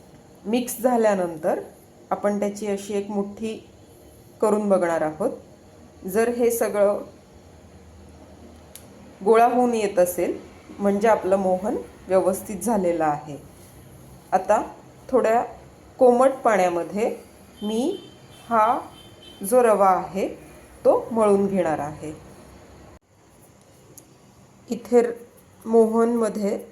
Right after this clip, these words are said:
रवा मिक्स झालेला आहे आणि मी आता इथे थोडंसं कोमटसर पाणी करून घेतलेलं आहे आणि ते थोडं थोडं टाकून आपण मळून घेणार आहोत. अजिबात पाणी जास्त करायचं नाही आहे,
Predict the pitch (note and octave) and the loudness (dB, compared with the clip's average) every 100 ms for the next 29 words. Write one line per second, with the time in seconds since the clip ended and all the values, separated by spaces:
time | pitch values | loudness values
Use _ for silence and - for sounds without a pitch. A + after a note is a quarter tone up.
0 | _ _ _ _ - G#3 G#3 G#3+ A3+ - | _ _ _ _ -2 2 2 2 -2 -2
1 | A3+ A3+ G3 F3 E3 E3 F3 B3 - - | 0 2 2 0 -2 -4 -4 -6 -6 -20
2 | _ - - - - - - C4+ F3+ F3+ | _ -20 -20 -20 -20 -20 -16 -8 -4 -2
3 | F#3 F#3+ F#3 F#3+ F#3 - G3+ G#3 - - | 0 -2 -2 -4 -4 -6 -6 -6 -8 -18
4 | - G#3+ G#3 A3 G#3+ A3+ A3+ G3 F#3 F3+ | -6 -2 0 -2 -2 -2 -2 -2 -2 -4
5 | - G3+ G3 F#3+ F3 F3 F3+ F#3 G3 G3+ | -2 -4 -4 -4 -4 -4 -4 -2 -2 -4
6 | G3+ F3+ E3+ D#3+ D#3 F3+ - - _ _ | -2 -2 -2 -6 -8 -10 -10 -14 _ _
7 | _ _ F3 D#3+ E3 E3 E3 E3 - _ | _ _ -12 -10 -8 -8 -8 -12 -18 _
8 | G3+ G3+ G#3+ - - G#3+ F#3+ G3 G3 F#3+ | 0 2 0 -8 -8 -2 -2 -2 -4 -4
9 | F#3 F#3 D#3+ - F3 C4+ - - - - | -2 -2 -6 -6 -8 -8 -6 -8 -10 -18
10 | - E3+ E3+ F3+ F#3+ - G3 F#3 F3+ F#3 | -8 -6 -2 -2 -2 -6 0 2 2 -2
11 | F#3 F3 D#3 D#3 D3+ G#3+ - - _ _ | -2 -2 -4 -6 -4 -6 -6 -18 _ _
12 | _ _ _ _ _ F#3 F3+ G3+ A#3+ A#3+ | _ _ _ _ _ -6 -4 0 0 0
13 | A#3 G3+ G3 G#3 F#3+ - G3+ G3+ F#3 F3+ | 0 0 0 0 -2 -4 -2 -2 -2 -2
14 | F#3+ F#3+ F#3 E3+ D#3+ | -4 -4 -6 -6 -8